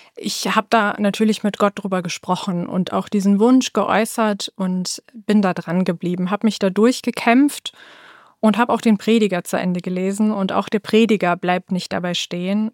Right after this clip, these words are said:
Und genauso ging's mir eben auch, dass sich das einfach gelohnt hat, sich da durchzukämpfen. Und es hat sich auch gelohnt, sein Wissen zu mehren und mehr in Erfahrung über Gott zu bringen und sich Meinungen zu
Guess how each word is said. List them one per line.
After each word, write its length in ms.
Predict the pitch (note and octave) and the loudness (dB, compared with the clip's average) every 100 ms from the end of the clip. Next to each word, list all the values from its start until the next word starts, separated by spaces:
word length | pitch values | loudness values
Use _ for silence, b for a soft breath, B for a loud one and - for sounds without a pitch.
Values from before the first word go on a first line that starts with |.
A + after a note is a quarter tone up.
| _ - | _ -8
Und 180 | F3+ | -4
genauso 380 | F#3+ F#3+ A3 G3+ | -2 2 2 0
ging's 320 | G3 G3 - | 0 0 0
mir 100 | F#3 | -6
eben 220 | F3+ F3 G3 | -4 -4 -2
auch, 340 | G3 G3+ - | -2 -2 -4
dass 360 | F3+ F3 - - | -10 -8 -12 -6
sich 220 | G#3+ G3+ | -4 0
das 180 | A3 G#3 | 0 0
einfach 360 | G#3 A#3 G#3+ - | 0 0 -2 -2
gelohnt 600 | G#3+ G3+ G3+ A#3+ C4+ - | 0 2 4 4 4 0
hat, 140 | A3+ | -4
sich 160 | - G3+ | -4 -4
da 120 | G#3 | -2
durchzukämpfen. 840 | F#3+ G3 - F#3 - F3+ - F#3 - | 0 -2 -4 -10 -6 -6 -4 -6 -2
Und 300 | F#3+ F3+ - | -2 -2 -6
es 140 | G3 | -4
hat 160 | G#3 G3+ | -4 -4
sich 140 | - | -8
auch 140 | G3 - | -8 -2
gelohnt, 480 | G3 G3+ A#3+ A#3+ | 2 4 4 4
sein 300 | G#3+ G3 F#3 | 4 0 2
Wissen 380 | G3 A#3 - G#3+ | 0 0 2 0
zu 180 | - G3 | 0 0
mehren 720 | F#3+ G3 A#3 B3+ B3 B3 B3 | 2 4 6 4 2 2 0
und 440 | - F#3+ F#3 - G#3+ | -2 -2 -2 -4 0
mehr 300 | F#3+ G3 G#3+ | 2 2 0
in 100 | G#3 | 0
Erfahrung 500 | F#3+ - G#3 A3 G#3+ | -2 0 0 2 -2
über 220 | G3 F#3 | -2 -4
Gott 200 | G3 G3+ | -4 -6
zu 180 | - G3+ | -6 -8
bringen 360 | G3 F#3 F#3 F#3 | -4 -4 -4 -4
und 160 | F#3+ | -6
sich 240 | F#3+ - G3 | -6 -6 -2
Meinungen 560 | F#3+ A3 B3+ A3+ A3 | 0 2 4 4 4
zu 320 | - A3 G#3+ | 0 0 -2